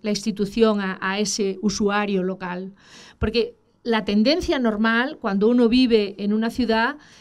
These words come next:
es pensar que uno vive en Madrid y dice, "Bueno, ya he visto el Prado, ahora he visto el Arque-", ya no vo-, la gente tiende a no volver a la institución. Y lo importante de nuestras instituciones es fidelizar a ese usuario, y en sitios pequeños como Mérida todavía es más importante,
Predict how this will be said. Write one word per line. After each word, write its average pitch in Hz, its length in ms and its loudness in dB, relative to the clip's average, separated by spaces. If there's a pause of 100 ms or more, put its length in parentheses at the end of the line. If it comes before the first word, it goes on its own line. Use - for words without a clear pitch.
(140)
es 262 220 2
pensar 262 520 2
que 185 240 -6 (240)
uno 214 220 0
vive 226 160 4
en 220 60 2
Madrid 226 240 0
y - 20 0
dice, 233 160 -4
"Bueno, 233 200 -4
ya 214 120 0
he - 20 0
visto 226 320 -4
el 220 140 -4
Prado, 262 500 2 (200)
ahora 226 160 0
he - 20 2
visto 226 320 -2
el 220 120 -2
Arque-", 220 300 -6
ya 208 140 -4
no 226 120 2
vo-, 214 180 -2 (260)
la 196 180 -8
gente 247 240 -6
tiende 285 380 4
a 233 40 4
no 233 140 4
volver 220 640 0
a 208 100 -6
la 214 60 -4
institución. 208 640 -6 (300)
Y 220 80 -4
lo 226 40 2
importante 233 500 0
de 311 60 -2
nuestras 294 280 -6
instituciones 262 640 -4
es 311 180 -4 (160)
fidelizar 240 920 4 (240)
a 208 180 -4
ese 220 280 0
usuario, 208 640 0 (300)
y 208 80 0
en 202 80 4
sitios 254 320 2
pequeños 247 440 0
como 220 220 -2
Mérida 247 320 0
todavía 214 380 -2
es 214 60 -4
más 214 180 -4
importante, 190 720 -4